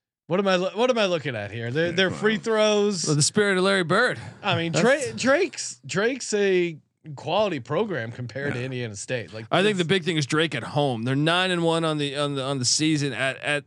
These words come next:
Speaker 3: at the Nap, at the Knapsack. Uh,
Speaker 2: That's a K N. It's one of those silent Ks.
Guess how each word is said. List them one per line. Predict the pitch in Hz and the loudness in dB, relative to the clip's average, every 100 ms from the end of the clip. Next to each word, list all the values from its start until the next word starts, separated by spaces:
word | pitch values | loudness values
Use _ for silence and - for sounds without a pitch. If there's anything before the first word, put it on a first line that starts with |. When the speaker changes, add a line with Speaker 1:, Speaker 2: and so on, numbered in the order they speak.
| _ | _
Speaker 3:
at | 156 160 | -2 -2
the | 143 | -4
Nap, | 135 160 175 170 - _ _ _ | -2 0 0 -2 -8 _ _ _
at | 147 131 | -6 -2
the | |
Knapsack. | 127 147 170 - 185 175 170 - - - - - _ | 0 0 0 0 0 0 -2 -8 -20 -20 -20 -20 _
Uh, | - 139 139 131 | 0 2 2 2
Speaker 2:
That's | 135 | 2
a | 123 | 0
K | - 131 117 | 0 0 2
N. | 90 82 76 | -2 -6 -10
It's | 78 | -10
one | 98 | -6
of | 90 | -6
those | 85 78 | -6 -6
silent | 87 82 80 71 | -6 -6 -8 -12
Ks. | - 73 69 67 - | -14 -14 -12 -14 -18